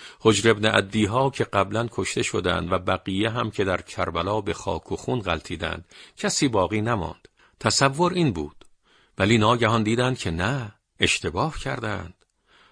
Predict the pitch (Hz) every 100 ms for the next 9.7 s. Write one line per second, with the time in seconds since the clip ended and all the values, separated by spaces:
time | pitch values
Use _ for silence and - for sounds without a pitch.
0 | - 127 147 - 131 110 95 104 92 90
1 | 98 113 101 92 87 80 78 95 90 80
2 | 80 76 - 87 107 131 127 92 82 -
3 | 82 85 80 80 82 - 78 - - 110
4 | 98 87 85 80 78 - - 82 85 _
5 | _ _ _ _ _ _ - 143 160 170
6 | 170 147 135 127 123 120 120 117 113 127
7 | 147 139 113 110 98 107 131 127 110 98
8 | 92 101 123 - 123 - 117 120 - 120
9 | 101 - 95 90 87 104